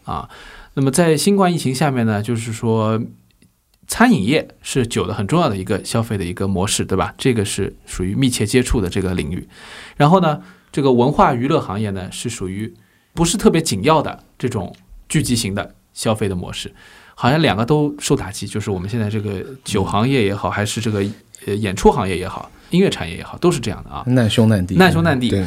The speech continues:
Speaker 2: 对。
Speaker 1: 那么这个难兄难弟，我们现在是不是应该重新考量一下，就是作为社交性的这种酒和演出的这种生存的方式呢？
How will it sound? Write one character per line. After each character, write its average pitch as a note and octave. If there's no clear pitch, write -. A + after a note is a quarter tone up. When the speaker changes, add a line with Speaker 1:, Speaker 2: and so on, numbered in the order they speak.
Speaker 2:
对。 F2+
Speaker 1:
那 G3+
么 G#3
这 C4+
个 D#4+
难 F#3+
兄 F3
难 F3+
弟， D#3+
我 D3
们 D3+
现 F4
在 D#4+
是 -
不 G#3+
是 G3
应 F#3+
该 G#3
重 D#3+
新 C4
考 -
量 G2
一 A#3
下， A3+
就 C#3
是 C#3+
作 F#3
为 E3
社 F#3+
交 A3
性 A#3
的 B2
这 C#3
种 F#2+
酒 F#2+
和 G#2+
演 F#2+
出 -
的 A#2
这 -
种 G2+
生 D3+
存 A#2
的 A#2
方 C3+
式 C#3+
呢？ F#2